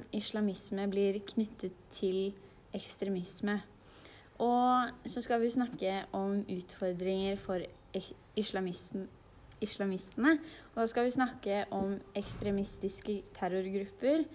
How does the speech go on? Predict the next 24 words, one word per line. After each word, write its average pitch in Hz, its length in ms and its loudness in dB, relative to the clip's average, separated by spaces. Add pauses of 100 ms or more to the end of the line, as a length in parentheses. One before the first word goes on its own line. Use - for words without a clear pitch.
(520)
Og 214 100 -2
så 214 100 0
skal 208 220 0
vi 208 80 2
definere 208 720 2
hva 185 160 0
informasjonsteknologi 185 1400 -4 (180)
er. 269 320 2 (480)
Og 254 80 0
så 269 460 2 (280)
skal 233 300 0
vi 247 160 4
gjenkjenne 196 560 0
og 247 80 -2
finne 202 320 0
ut 190 240 -4
av 208 80 -2
hva 175 240 -2
de 185 240 0
gjør, 277 320 2 (120)
og 294 120 2
hvem 196 240 2
de 196 160 2
er. - 240 -8